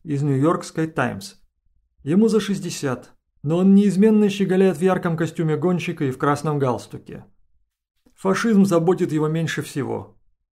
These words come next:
Этот человек отличился тем, что продолжал работать здесь даже после того, как мы вступили в войну. Эл Росс, его помощник. Неуклюжий, ленивый, медлительный и милый.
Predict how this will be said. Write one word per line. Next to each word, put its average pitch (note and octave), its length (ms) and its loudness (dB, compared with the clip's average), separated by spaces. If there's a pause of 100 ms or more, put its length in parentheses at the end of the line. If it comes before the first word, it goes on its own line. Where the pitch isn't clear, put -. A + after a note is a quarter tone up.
(440)
Этот D#3+ 320 -2
человек G3 400 2
отличился F#3+ 580 0
тем, G3 260 2
что F#3 180 -4
продолжал E3+ 520 2
работать F#3 460 0
здесь G3 300 2
даже F3 240 0
после D#3+ 340 -2
того, E3 240 0
как D#3+ 180 -2
мы D#3+ 140 0
вступили C#3 460 -4
в B2 80 -4
войну. B2 580 -6 (1300)
Эл F#3+ 300 6
Росс, D3+ 340 2
его C#3 220 -2
помощник. C3+ 760 -6 (720)
Неуклюжий, F3 960 0
ленивый, F3+ 800 2 (280)
медлительный E3+ 1000 -2 (360)
и D#3+ 100 -4
милый. B2 460 -6